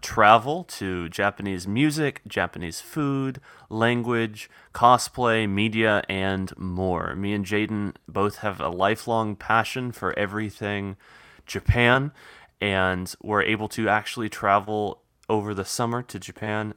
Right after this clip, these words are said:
together and spend quite a bit of time there and experience things firsthand together. And we've had our own memories separately there as well. So we are excited to share what we've learned with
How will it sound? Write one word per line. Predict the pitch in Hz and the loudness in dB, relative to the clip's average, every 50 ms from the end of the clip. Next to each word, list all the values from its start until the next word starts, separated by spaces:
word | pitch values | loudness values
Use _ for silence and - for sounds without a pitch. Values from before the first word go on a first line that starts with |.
| - - | -14 -14
together | - 107 95 104 98 98 110 127 - 190 - - | -14 -8 -4 -2 -2 -2 -2 -4 -6 -8 -12 -10
and | - 90 87 80 85 - | -6 -6 -6 -6 -6 -8
spend | - - 104 95 95 95 | -10 -10 -8 -8 -8 -8
quite | - - 95 98 107 | -4 -2 0 0 0
a | 107 107 | 0 -2
bit | 98 104 113 107 | -2 -2 -4 -4
of | 107 101 - | -4 -6 -10
time | - - - 117 113 107 107 107 | -12 -10 -4 -2 -2 0 0 -2
there | 107 107 127 160 - - | -4 -6 -6 -6 -8 -6
and | - 98 98 80 | -6 -6 -6 -8
experience | - - - - - 98 95 95 90 - - - | -10 -12 -16 -12 -8 -6 -6 -6 -6 -6 -10 -12
things | - 101 95 98 | -12 -10 -10 -12
firsthand | - - - 101 98 - - - 98 95 95 92 | -12 -10 -10 -10 -10 -10 -10 -8 -6 -6 -6 -8
together. | - - _ - 147 135 120 147 165 190 _ - - - - - - - - - - | -10 -14 _ -4 -2 -2 -2 -2 -4 -8 _ -20 -20 -20 -20 -20 -20 -20 -20 -16 -8
And | - 104 107 | -6 -4 -4
we've | 110 110 | -4 -2
had | - 127 120 123 | 0 2 2 4
our | 123 120 123 | 4 2 2
own | 127 131 131 131 127 - | 2 0 0 -2 -4 -4
memories | - 123 131 135 135 131 131 131 123 117 - | -4 -4 -2 -2 -2 -2 -2 -2 -4 -6 -8
separately | - - - 147 143 139 - 95 - 92 90 85 92 - _ - - - _ _ _ | -10 -6 -4 -4 -4 -4 -4 -6 -4 -4 -4 -6 -6 -8 _ -20 -20 -20 _ _ _
there | - 98 92 92 95 - - | -2 0 2 2 2 2 0
as | 101 95 95 | -2 -4 -6
well. | 92 98 98 98 92 87 | -4 0 2 2 2 0
So | 87 - - 101 95 | -2 -4 -6 -4 -4
we | 95 107 113 110 | -2 -2 -2 -2
are | - - 113 110 107 98 | 0 2 2 2 2 0
excited | - 92 - - - - 117 110 104 98 104 101 95 - - - | -2 -6 -8 -8 -6 -4 -2 -2 -2 -2 -2 -4 -6 -6 -12 -18
to | - - 101 95 92 92 | -14 -10 -8 -8 -8 -8
share | - - 123 120 123 | -6 -2 0 2 4
what | 120 113 - - | 4 2 2 0
we've | 117 117 107 104 | -2 -2 -2 -2
learned | 104 101 107 104 104 104 101 101 101 95 - | -2 0 2 2 2 2 0 -2 -4 -6 -6
with | - 101 95 92 | -4 -4 -4 -4